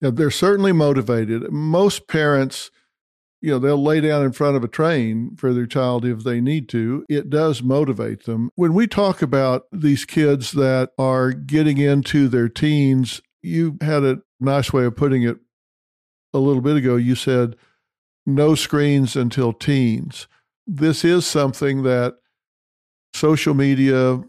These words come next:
the web, is just a reality in life today. I mean, it's going to happen. It's just a matter of when. When I started the Doctor Phil show, there were no social media platforms.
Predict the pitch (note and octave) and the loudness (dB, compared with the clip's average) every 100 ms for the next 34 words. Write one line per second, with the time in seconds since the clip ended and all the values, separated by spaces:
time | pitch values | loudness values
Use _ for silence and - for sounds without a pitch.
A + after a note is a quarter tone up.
0 | _ G#3+ C#3 B2 C#3 C3+ C3+ C3+ B2+ - | _ -6 -2 0 2 4 2 0 -4 -16
1 | _ _ - C#3 A#2+ - A#2 D3+ D3 - | _ _ -2 0 0 -4 0 2 2 0
2 | C#3 C3+ C3+ C3 C#3 C3 C3 C3+ C3 C3 | 2 2 2 2 0 2 2 2 0 0
3 | B2+ - G#2+ A2+ A#2 B2 C3 - C3+ C3 | -2 -4 -6 -4 -2 0 -2 -2 0 2
4 | C#3 C#3 A#2 B2 A2+ C3 B2+ B2 - C3 | 2 2 2 0 0 0 0 0 0 -2
5 | - C3 B2+ C3 B2+ A#2 A2 C#3 B2 A2+ | 0 0 2 2 0 0 -2 0 0 0
6 | B2 C#3 _ _ _ _ _ _ D3 C#3+ | -4 -8 _ _ _ _ _ _ -2 2
7 | D#3+ - - D3+ D#3 C3+ B2 A#2+ - _ | 2 0 2 2 4 4 2 -2 -12 _
8 | - C3 C3 B2+ - A#2 D3 D3 - A#2 | -6 -2 0 -2 -4 -2 0 0 0 0
9 | A#2 C3+ - - G#3 F#3+ C3 A#2+ - A#2 | 0 0 -4 0 2 4 2 0 0 0
10 | - A#2 B2 A#2 A#2 - B2 B2 - C3+ | 0 0 0 0 -2 0 -2 -2 -2 0
11 | F3 F3+ C3+ | 0 -2 -6